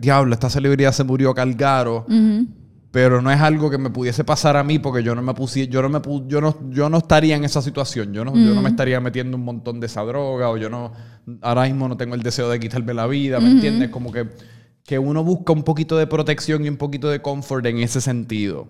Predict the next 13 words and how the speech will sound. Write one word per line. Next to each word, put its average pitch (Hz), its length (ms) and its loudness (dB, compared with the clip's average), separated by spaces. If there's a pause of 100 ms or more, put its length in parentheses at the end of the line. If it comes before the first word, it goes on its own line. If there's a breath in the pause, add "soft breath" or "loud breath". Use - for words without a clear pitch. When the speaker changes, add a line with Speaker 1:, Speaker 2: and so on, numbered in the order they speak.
Speaker 2:
Sí. - 260 -14 (540)
Speaker 1:
Pero 120 160 -2
en 117 80 0
este 117 220 -2
caso 156 220 -2
fue 156 120 -4
como 143 180 -2
en 123 60 -6
un 123 80 -4
fucking 151 460 -2
accidente 139 520 -4
de 139 100 -2
helicóptero. 120 720 -6